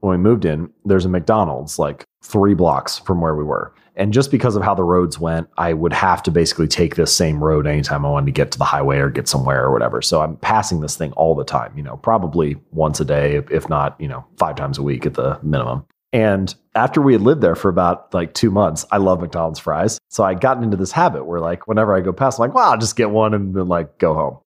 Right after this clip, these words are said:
And so one day I pulled up to that light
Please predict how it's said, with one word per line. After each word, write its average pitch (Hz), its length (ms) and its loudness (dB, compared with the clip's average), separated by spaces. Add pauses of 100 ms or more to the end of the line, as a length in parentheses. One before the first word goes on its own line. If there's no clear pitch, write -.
(100)
And 113 420 4 (340)
so - 160 2
one 147 240 2
day 95 180 6
I 98 40 4
pulled 120 280 2
up 87 260 0
to 107 100 -2
that 92 240 0
light 92 320 0